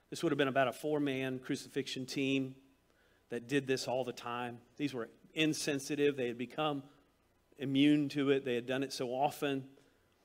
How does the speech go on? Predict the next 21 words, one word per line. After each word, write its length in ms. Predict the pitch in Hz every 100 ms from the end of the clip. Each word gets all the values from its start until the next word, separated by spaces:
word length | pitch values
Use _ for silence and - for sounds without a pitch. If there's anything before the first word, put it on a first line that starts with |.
| _
They 80 | -
felt 240 | - 143 131
like 160 | 127
these 180 | 127 123
people 280 | - 131 123
weren't 200 | 139 123
really 200 | 135 131
even 200 | 120 98
humans. 460 | 139 151 143 139
They 120 | 131 117
were, 180 | 98 - _ _ _ _
there 80 | 123
was 140 | 117 104
a 40 |
reason 420 | 117 143 143 143
that 120 | 127
they 160 | 127 131
were 240 | 120 104 - _ _ _ _ _ _
condemned 440 | - 120 135 135 131
to 100 | 117
death. 440 | 131 139 139 -